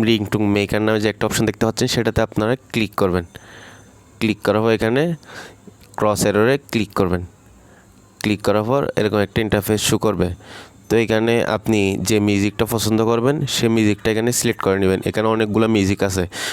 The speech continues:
তো আপনার পছন্দের মিউজিকও চাইলে আপনি সেট করতে পারবেন। তার জন্য এখানে আপনি যে মিউজিকটা পছন্দ করেন, সেটা এখানে সার্চ বারে লিখে ক্লিক করবেন, তাইলেই আপনার পছন্দের মিউজিকটা চলে আসবে। তো আমি আপনাদেরকে একটা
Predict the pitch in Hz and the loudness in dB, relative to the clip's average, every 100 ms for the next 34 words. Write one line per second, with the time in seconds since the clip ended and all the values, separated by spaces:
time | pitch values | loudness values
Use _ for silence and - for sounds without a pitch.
0 | - - 113 113 104 107 104 110 117 113 | -8 -4 -2 -2 -2 -2 0 2 2 2
1 | 104 107 113 - 110 113 110 104 104 - | 2 2 0 0 0 0 0 -2 -2 -2
2 | 104 95 95 90 87 - - - 104 104 | -2 -2 0 -2 -4 -8 -16 -8 -4 -2
3 | 107 104 104 113 120 107 104 98 98 92 | 0 0 0 0 0 0 -2 0 0 0
4 | 87 - - - 107 101 104 113 117 110 | -4 -12 -10 -2 0 0 -2 -2 -2 0
5 | 107 113 117 120 123 113 113 117 123 - | 0 2 0 0 -2 -2 0 0 0 0
6 | 107 104 113 117 110 117 135 - 117 - | 0 0 0 0 0 -2 -4 -2 -4 -2
7 | 101 92 90 - - - - 104 110 127 | 0 0 -2 -6 -16 -18 -4 -2 2 0
8 | 117 107 92 101 104 107 110 101 - 113 | 2 0 0 0 0 2 2 0 -2 -2
9 | 107 90 87 87 87 - - 107 107 110 | 0 0 0 -2 -4 -10 -6 -2 2 2
10 | 113 110 101 104 113 107 - | 2 0 0 0 0 -2 -2